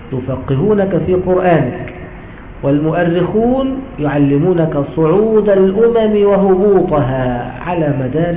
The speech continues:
القرون، والأصوليون يدربونك على استنباط الأحكام، وأرباب اللغة يقومون لسانك الأعوج، والربانيون يوصلون قلبك إلى الملأ الأعلى".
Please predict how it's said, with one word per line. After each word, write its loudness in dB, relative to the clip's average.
القرون، -2
والأصوليون 2
يدربونك 0
على -2
استنباط -4
الأحكام، -2
وأرباب 2
اللغة 4
يقومون 2
لسانك -2
الأعوج، 0
والربانيون 0
يوصلون 0
قلبك 0
إلى -2
الملأ -2
الأعلى". -6